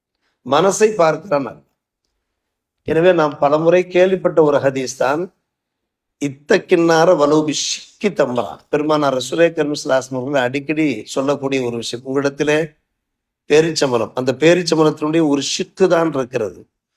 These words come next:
ஒரு பகுதி தான் இருக்கிறது. ஒரு ஏழை வந்து யாசகம் கேட்கிறார்,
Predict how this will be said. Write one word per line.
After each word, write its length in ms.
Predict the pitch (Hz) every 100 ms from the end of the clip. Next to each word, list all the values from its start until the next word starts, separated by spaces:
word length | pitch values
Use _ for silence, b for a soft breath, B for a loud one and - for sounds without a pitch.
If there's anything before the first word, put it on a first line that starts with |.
| _
ஒரு 200 | 131 143 147
பகுதி 420 | 151 156 180 175
தான் 240 | 180 185 165
இருக்கிறது. 480 | 143 120 117 95 69 _ _ _ _ _
ஒரு 140 | 139 135 143
ஏழை 220 | 180 202 190
வந்து 300 | 165 160 170 165 117 - - _ _ _ _ _ _ _ _ -
யாசகம் 640 | 139 160 175 185 170 165
கேட்கிறார், 540 | - 135 120 160 80